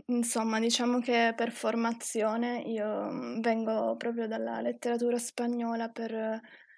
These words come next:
per studi e per letture. Ehm, più che altro mi sono soffermata su quel gruppo che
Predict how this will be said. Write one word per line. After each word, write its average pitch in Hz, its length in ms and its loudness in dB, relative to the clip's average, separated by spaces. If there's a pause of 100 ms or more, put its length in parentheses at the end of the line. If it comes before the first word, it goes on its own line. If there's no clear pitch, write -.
(160)
per 240 200 2
studi 240 560 2
e 220 100 2
per 226 180 0
letture. 233 680 0 (340)
Ehm, 226 1400 2 (440)
più 262 160 2
che 262 100 6
altro 226 640 4
mi 233 140 -2
sono 240 240 -2
soffermata 226 720 -2
su 226 160 -4 (280)
quel 226 540 0
gruppo 233 540 0
che 214 800 -6